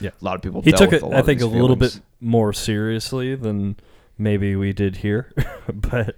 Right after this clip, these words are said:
Speaker 2: Well, yeah,
Speaker 1: I don't
Speaker 2: I mean
Speaker 1: know. I don't, I guess I don't know what he did out. I, I mean, he probably didn't. He wasn't, like,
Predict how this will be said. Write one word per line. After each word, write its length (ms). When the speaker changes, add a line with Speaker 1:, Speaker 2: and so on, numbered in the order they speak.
Speaker 2:
Well, 160
yeah, 180
Speaker 1:
I 40
don't 180
Speaker 2:
I 40
mean 80
Speaker 1:
know. 60
I 140
don't, 140
I 20
guess 180
I 60
don't 140
know 100
what 120
he 120
did 160
out. 180
I, 60
I 60
mean, 160
he 80
probably 440
didn't. 280
He 80
wasn't, 320
like, 180